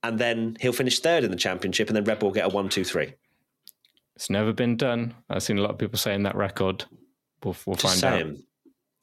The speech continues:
Speaker 1: That would be huge, uh, and
Speaker 2: I'm
Speaker 1: also
Speaker 2: sh-
Speaker 1: very great for Daniel Ricciardo fans.
Speaker 2: <laughs> And the rest of the field, if, uh, Max Verstappen's not driving, because, look, it's all right saying, "Oh, he's got the best car by a mile,"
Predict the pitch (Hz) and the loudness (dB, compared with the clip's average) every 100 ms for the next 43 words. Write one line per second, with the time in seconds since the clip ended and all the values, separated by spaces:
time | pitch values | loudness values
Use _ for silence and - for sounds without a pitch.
0 | - 113 107 117 - 98 90 - 107 87 | -6 -4 0 -2 0 -2 -2 -2 0 0
1 | 73 - - - _ - 95 90 - 98 | -2 -4 -6 -6 _ -6 -2 0 2 2
2 | 90 92 85 - 92 87 82 78 - - | 2 2 0 -2 -2 0 -2 -6 -16 -6
3 | 92 82 - 80 76 76 76 76 69 - | -4 -2 -4 -4 -4 -2 -4 -2 -4 -4
4 | - - - - _ _ _ _ - 127 | -6 -6 -10 -12 _ _ _ _ 0 0
5 | - 104 92 92 95 - 80 - 90 82 | 0 -4 0 2 0 -2 -2 0 0 -2
6 | - - 92 82 92 87 87 - 92 - | -6 -6 -4 -2 -2 0 -2 -2 -4 -2
7 | - - 90 92 85 98 87 - 92 87 | -2 -2 -2 -2 0 0 0 0 0 0
8 | 82 82 - - - 90 - - - _ | -2 -4 -6 -6 -2 -2 0 0 -2 _
9 | _ _ _ - 107 95 - - _ _ | _ _ _ -2 -2 -2 -8 -20 _ _
10 | _ - 110 120 104 95 110 101 95 104 | _ -2 0 0 0 0 0 0 2 0
11 | 98 104 92 104 - - 110 98 90 98 | 0 -2 0 -2 -2 -2 0 0 0 0
12 | 95 104 101 90 113 | 2 0 0 0 -2